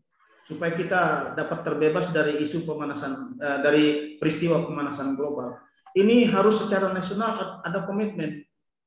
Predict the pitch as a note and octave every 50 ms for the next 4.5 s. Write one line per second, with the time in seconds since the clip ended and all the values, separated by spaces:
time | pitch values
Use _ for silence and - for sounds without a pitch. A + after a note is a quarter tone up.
0 | _ _ - - F3 E3+ F#3+ G#3+ B3 B3 A#3+ A#3+ A#3 A3+ A#3 A#3 - - A3 A3
1 | G#3+ A3 A3 G#3+ G#3+ - - G#3+ G3+ - G#3+ G#3 G#3+ G#3 G3 - G3+ G3 - G3+
2 | F#3+ G3+ G3+ G3+ G3+ G3+ G#3 G#3 G#3 G#3 G3+ G3+ F#3+ F#3+ F#3+ F#3+ F#3+ F#3 F#3 F3+
3 | F3+ F3+ F3+ F3+ A3 - - E3 D3 C#3+ C#3+ - - - - F3 E3+ F3+ F3 F#3
4 | E3+ F3+ F#3 F3+ - A3+ G#3+ G#3+ G#3